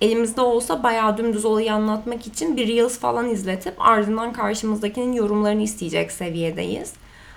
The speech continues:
Ama biz eğer ki geri zekalı olursak bunların hepsinden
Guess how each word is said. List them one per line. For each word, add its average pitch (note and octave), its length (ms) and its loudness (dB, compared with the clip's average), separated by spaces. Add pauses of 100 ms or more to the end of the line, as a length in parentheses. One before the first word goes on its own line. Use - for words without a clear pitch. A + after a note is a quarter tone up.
Ama A3 260 2
biz A3 140 -6 (100)
eğer A3 300 0
ki A3+ 140 -8
geri G3+ 220 -2
zekalı F#3 480 -2
olursak F3 680 -6 (140)
bunların F#3 400 -4 (160)
hepsinden G#3 760 -2